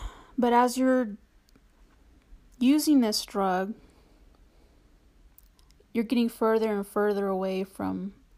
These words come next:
your connection to God or your soul. The higher consciousness has been put aside in a box where the soul no longer has access to the physical body.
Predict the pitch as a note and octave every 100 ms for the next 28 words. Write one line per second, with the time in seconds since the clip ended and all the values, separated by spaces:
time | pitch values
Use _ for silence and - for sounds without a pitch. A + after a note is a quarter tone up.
0 | _ _ _ _ _ _ _ _ - A#3
1 | - G#3 G3 G3 - F#3+ F#3 F#3 F#3 F3
2 | - - G3 - - _ _ _ - -
3 | - _ - _ _ _ - G#3 - A#3
4 | A3+ - - - - _ _ _ _ _
5 | _ _ _ _ _ _ _ _ _ _
6 | _ _ _ _ _ _ _ _ - _
7 | _ - A#3 A#3+ B3+ C4 - A3+ A#3 A3
8 | - A3+ A#3 A#3+ - - - _ _ _
9 | _ _ - - G#3 G#3+ A3 G#3 - C#4
10 | C4 - A#3 A3 G#3 G3+ G3+ - _ -
11 | A3 G#3+ F#3 G3+ G#3+ - - - - -
12 | _ _ - - - - - A3 G#3+ A#3+
13 | A3+ A3+ G#3+ A3 G3+ G#3 A3+ C4 B3 F#3
14 | - - F#3 - G#3+ - G3 F#3+ G3 G3
15 | G3 - - -